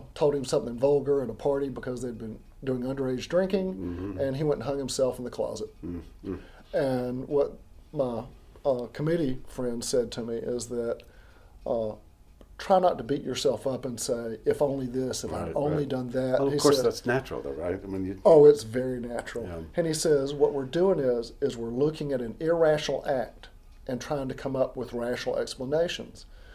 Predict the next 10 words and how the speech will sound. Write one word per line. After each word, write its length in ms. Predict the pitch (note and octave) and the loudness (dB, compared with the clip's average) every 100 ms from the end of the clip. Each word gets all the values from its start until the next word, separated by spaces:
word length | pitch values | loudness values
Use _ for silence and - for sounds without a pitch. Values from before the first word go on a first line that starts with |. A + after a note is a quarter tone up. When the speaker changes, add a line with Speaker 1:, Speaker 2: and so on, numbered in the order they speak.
| - C3 | -8 -4
Speaker 1:
And 120 | B2+ | -2
we 80 | C3+ | -2
forget 640 | - B2 G3+ G#3+ C3+ - - - - - - | -6 -4 6 8 6 2 -20 -20 -20 -20 -10
that 120 | A#2+ | -8
a 80 | A2 | -6
sixteen 600 | - F3+ - - E3+ D#3+ | -2 -2 -2 -2 0 0
or 80 | - | 0
seventeen-year-old, 1040 | - C#3+ D3+ D3 D3 C#3+ C#3+ C3 C3 - | 4 4 2 -4 -4 2 2 2 0 -6
particularly 440 | - G3+ F#3+ F3+ C#3 | -4 -2 2 0 0
boy, 340 | C3 A#2 | 0 0